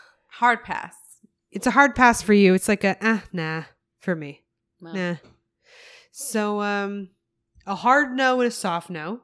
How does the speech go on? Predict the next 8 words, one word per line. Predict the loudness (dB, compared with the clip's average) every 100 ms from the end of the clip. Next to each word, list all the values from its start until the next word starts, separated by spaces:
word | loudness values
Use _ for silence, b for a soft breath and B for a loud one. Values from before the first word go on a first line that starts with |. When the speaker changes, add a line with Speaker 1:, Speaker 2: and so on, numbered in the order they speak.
| _ -18
Speaker 1:
Mm-hmm. | -16 -16 -18 -18 -18 -10
Speaker 2:
but | -6 -6 -6
a | -10
no | -10 -8 -6 -8
nonetheless. | -8 -12 -14 -16 -18 -18 -18 -16 -12
Speaker 1:
No, | -12 -14 -20 _
yeah. | -20 -20 -20 B B B B B B B B B B B B
Speaker 2:
<sighs> | B